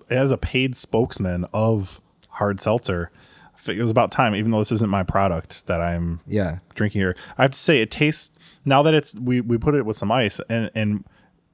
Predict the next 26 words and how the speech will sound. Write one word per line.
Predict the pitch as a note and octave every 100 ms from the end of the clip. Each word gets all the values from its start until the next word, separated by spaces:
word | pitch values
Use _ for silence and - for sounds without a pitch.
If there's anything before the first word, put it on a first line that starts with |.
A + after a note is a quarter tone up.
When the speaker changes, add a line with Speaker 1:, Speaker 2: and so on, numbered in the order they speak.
| G#2+
Speaker 1:
I, | G2 A#2+
I'd | -
say | D#3+
it | D3
tastes | C3+ G#2+
better | G2+ F#2+ C#3 F3+ -
now | D#3 E3
that | F3 -
the |
ice | E3+ D#3+ E3+
has | - D#3+
sort | - E3
of, | E3 E3 -
uh, | D3+
done | D#3+ F3
it, | E3
because | C3 C3+ C3
it |
almost | A2 B2+ C#3 -
tasted | C#3 C3 A#2+ G#2+
like | G#2
melted | G#2 G2+ G2+ G#2 F#2+ F2+ - _ _
something | - A2 G2+ F#2+
else | F2+ F2
be-, | - G2+
w-, | A2+ G2+